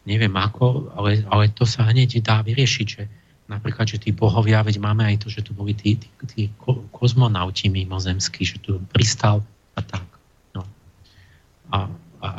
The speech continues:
aj takto sa to dá celé pochopiť. No a súčasní štátnici nemajú tušenia, že oni myslia aj so svojimi radcami vzdelanými, proste, že, že môžu úplne zahasiť ten vestín oheň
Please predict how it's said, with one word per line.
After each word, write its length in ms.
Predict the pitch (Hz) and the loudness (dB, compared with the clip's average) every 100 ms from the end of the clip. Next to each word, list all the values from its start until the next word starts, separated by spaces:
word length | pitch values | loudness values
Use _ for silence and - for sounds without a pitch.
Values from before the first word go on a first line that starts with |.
| 95 | -2
aj 20 | |
takto 240 | - 131 - | 2 0 2
sa 160 | - | -2
to 160 | 104 - | -2 -4
dá 160 | 98 90 | -2 -4
celé 320 | - 98 92 | 0 0 0
pochopiť. 560 | 95 92 104 98 - | 0 -2 -2 -4 -4
No 160 | 101 98 | -4 -4
a 40 | 101 - _ _ - | -6 -14 _ _ -6
súčasní 480 | - 113 135 - 110 | 0 2 2 2 -2
štátnici 720 | - 113 - 123 - 123 127 - | 2 0 0 -4 -4 -6 -6 -6
nemajú 400 | 107 113 107 101 | -4 -2 -4 -4
tušenia, 480 | 104 - 107 117 | -4 0 0 0
že 160 | 117 104 - 107 | -2 -2 -4 -2
oni 160 | 110 101 | 0 2
myslia 480 | 104 - 117 123 131 - _ _ - | 2 2 -2 0 -2 -4 _ _ -6
aj 120 | 101 | 0
so 80 | 98 | 4
svojimi 560 | 107 - 110 104 101 92 - _ _ - | 4 4 4 4 2 -2 -16 _ _ -4
radcami 720 | 101 95 101 - 110 110 113 | 2 2 2 2 2 2 0
vzdelanými, 800 | 104 98 95 101 104 107 117 131 - _ _ _ _ - 101 - | -2 -4 -4 -2 2 2 0 -6 -6 _ _ _ _ -20 -20 -18
proste, 480 | - 101 - 107 107 - _ _ _ 123 | -14 -14 -6 -4 -4 -8 _ _ _ -8
že, 240 | - 104 - | -4 -4 -8
že 160 | - 98 | -14 -6
môžu 400 | 101 139 131 113 - _ - | 2 4 4 0 -6 _ -6
úplne 400 | 160 170 139 110 | -2 0 0 -2
zahasiť 560 | 107 107 107 123 - | -4 -4 -2 -4 -2
ten 40 | 104 | -2
vestín 360 | 104 - 123 101 | -2 -2 -2 -2
oheň 360 | 92 98 127 | -4 -4 -2